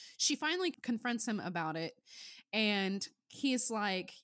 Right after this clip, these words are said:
"Yeah, well, I'm not quitting because I'm in love with her and I'm gonna leave you for her."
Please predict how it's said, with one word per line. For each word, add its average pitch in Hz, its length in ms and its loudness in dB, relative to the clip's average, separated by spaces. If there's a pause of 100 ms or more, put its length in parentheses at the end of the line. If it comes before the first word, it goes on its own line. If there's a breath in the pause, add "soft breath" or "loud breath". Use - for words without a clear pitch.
(120)
"Yeah, 220 300 -2
well, 208 280 -2
I'm 202 120 -2
not 202 180 -2
quitting 165 480 -4 (100)
because 185 380 0
I'm 180 120 -2
in 180 120 -4
love 247 180 -2
with 185 140 -6
her 160 400 -4 (420 loud breath)
and 180 480 -2
I'm 180 200 -2
gonna 185 220 -2
leave 185 280 0
you 165 180 -4
for - 240 -8
her." - 300 -8